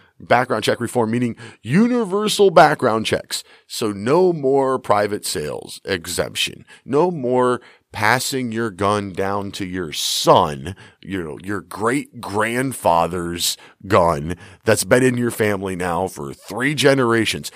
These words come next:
You can't just give that to your son without asking for the federal government's permission if this god-awful bill passes. That's, that's just ridiculous. Oh, wait, and then let's say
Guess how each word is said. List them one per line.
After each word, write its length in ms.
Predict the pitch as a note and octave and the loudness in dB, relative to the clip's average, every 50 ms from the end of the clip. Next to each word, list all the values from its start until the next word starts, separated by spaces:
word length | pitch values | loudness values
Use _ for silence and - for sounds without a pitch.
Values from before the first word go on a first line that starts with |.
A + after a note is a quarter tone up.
| - - - | -18 -20 -8
You 220 | - F#3+ A3+ B3+ | -2 -2 0 0
can't 320 | - - F#3+ F3+ F3+ D3 - | 2 2 2 2 2 0 -2
just 260 | A2+ C#3+ C#3+ - - | -4 -2 -2 -2 0
give 220 | A2+ E3 F3+ D#3 | 2 2 4 4
that 240 | B2 A#2+ A#2 A2 - | 4 2 2 2 0
to 100 | - G#2 | -4 -6
your 140 | G2 F2+ F2+ | -6 -6 -4
son 480 | - - B2+ B2 G#2+ F2 D#2+ D2 C#2+ - - - - - _ | -2 0 0 0 0 0 -2 -6 -10 -14 -18 -20 -20 -12 _
without 400 | - A2+ A2+ A#2+ B2 A#2+ - - _ | -4 -2 2 2 2 2 2 0 _
asking 640 | A#2 A#2+ A2+ G2+ - - - - C3 B2+ A#2 A2+ | 2 2 2 2 2 0 0 0 -2 -2 -2 -4
for 180 | G#2 - G2 G2 | -6 -6 -6 -6
the 100 | D#2+ D2 | -6 -8
federal 520 | - - - - A#2+ C3 C#3 C3+ C3+ C3 | -10 -10 -4 -4 -2 0 2 0 0 0
government's 480 | G#2+ G2 A#2 A2 A2 A2 G#2 G#2+ - - | 0 0 0 0 0 -4 -6 -6 -8 -8
permission 640 | - - G2 F#2 F2 E2+ F2 - - C2+ - - - _ _ _ _ _ _ _ _ _ _ _ _ _ | -6 -4 -6 -4 -4 -4 -4 -4 -4 -4 -8 -14 -20 _ _ _ _ _ _ _ _ _ _ _ _ _
if 200 | - F#2 E2 - | -10 -10 -10 -10
this 280 | - - F2 E2 - - E2+ E2 _ _ _ _ _ | -10 -10 -8 -8 -8 -10 -12 -16 _ _ _ _ _
god-awful 680 | - G#2+ F2+ F2+ G2 F2+ D2+ C#2+ D2+ - - C#2+ C#2 C#2+ - | -2 0 0 0 0 -2 -4 -8 -10 -10 -12 -14 -18 -16 -12
bill 240 | - F2 C#2+ B1+ A#1+ | -12 -10 -10 -12 -10
passes. 560 | - - - A1+ A1+ - - - - - - | -12 -12 -10 -10 -12 -14 -14 -16 -16 -16 -8
That's, 240 | - A2+ - - _ | -8 -8 -8 -8 _
that's 260 | _ G2+ F#2+ - - | _ -6 -6 -6 -6
just 240 | - - C#2 - - | -10 -10 -12 -12 -16
ridiculous. 540 | - - - - - - - - - - _ _ _ _ _ _ - - - - - - | -20 -20 -20 -20 -20 -20 -20 -20 -20 -20 _ _ _ _ _ _ -20 -20 -20 -20 -4 0
Oh, 100 | A4+ A#4 | 2 4
wait, 240 | - A3 G3+ - - - - - - - | 4 4 2 0 -6 -16 -20 -20 -4 -2
and 200 | D3+ D#3 C#3 B2+ | -2 -2 4 6
then 400 | A3 C4 C#4 A#3 E3 B2 G2+ - _ - - _ _ | 6 6 6 4 2 0 -4 -10 _ -20 -20 _ _
let's 220 | - G3 G#3+ - | -4 -4 -2 -2
say 300 | - - F#3 D3+ C3+ - | -4 -2 0 0 0 -2